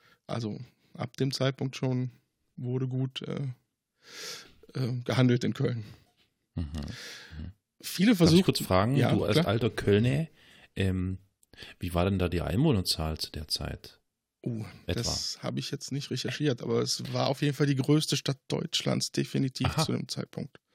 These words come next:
Speaker 2: Ah ja, okay.
Speaker 1: Aber jetzt die genaue Zahl müsste ich jetzt nachschauen, kann ich nicht sagen.
Speaker 2: Ja, okay.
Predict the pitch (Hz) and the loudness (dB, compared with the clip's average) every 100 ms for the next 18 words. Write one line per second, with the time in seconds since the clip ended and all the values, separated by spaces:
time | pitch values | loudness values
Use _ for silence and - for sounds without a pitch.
0 | _ - 131 - - - - - - _ | _ -6 -4 -6 -10 -18 -16 -16 -20 _
1 | _ _ _ _ - 120 127 - 139 135 | _ _ _ _ -4 -2 0 0 4 4
2 | 127 147 - 139 135 127 - - 147 135 | 6 4 4 2 2 0 -6 -10 -6 -6
3 | - - 131 - - - - 113 - 120 | -6 -10 -10 -6 -6 -6 -10 -8 -6 -6
4 | - 135 131 120 - 110 - 127 - 131 | -6 -8 -8 -12 -14 -12 -8 -8 -8 -10
5 | - _ - - - - - - - | -14 _ -18 -16 -16 -6 -6 -6 -14